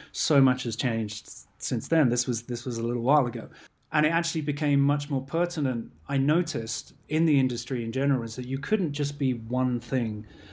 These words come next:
And I think it's really important for people listening is that you can be anything, you can be versatile, but try all these different mediums, 'cause I think it's gonna really help you in your career. So, you know, Photoshop and Illustrator and using Flash and other animation programs are,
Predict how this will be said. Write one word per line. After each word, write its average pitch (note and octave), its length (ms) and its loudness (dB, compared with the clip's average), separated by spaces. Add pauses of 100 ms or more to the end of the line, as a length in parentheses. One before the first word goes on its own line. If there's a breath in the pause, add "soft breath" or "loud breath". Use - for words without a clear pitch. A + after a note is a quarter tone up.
(180 loud breath)
And B2+ 160 0
I B2+ 60 4
think D#3 260 0
it's C3 180 -6
really C#3+ 180 6
important C3 420 0
for - 80 -12
people C3+ 320 -6
listening C#3+ 380 0
is A#2+ 140 -6
that B2 140 -8 (320 loud breath)
you C#3+ 120 -2
can E3+ 120 0
be D3+ 160 4
anything, D#3+ 340 2
you B2+ 100 0
can C#3 140 0
be B2+ 100 0
versatile, C#3+ 580 -2
but A#2+ 180 -8 (380)
try F#3 360 -2
all E3+ 140 2
these D3+ 200 2
different C#3+ 340 -2
mediums, C#3 440 2
'cause B2+ 140 -2
I B2+ 60 -2
think E3 300 -4
it's - 180 -10
gonna C3 220 0
really B2+ 240 2
help B2+ 280 -6
you A#2 140 -2 (320 loud breath)
in C#3 140 2
your B2 160 4
career. B2 500 0 (320 loud breath)
So, C#3 220 2
you D3+ 120 6
know, D3+ 120 4
Photoshop D3+ 680 -4
and C3+ 80 2
Illustrator C#3+ 600 0
and A2 220 -6
using C3 320 -2
Flash C3 460 -4
and A#2 100 -4
other A#2+ 280 -2
animation B2+ 540 0
programs B2+ 440 -2
are, A2 140 -8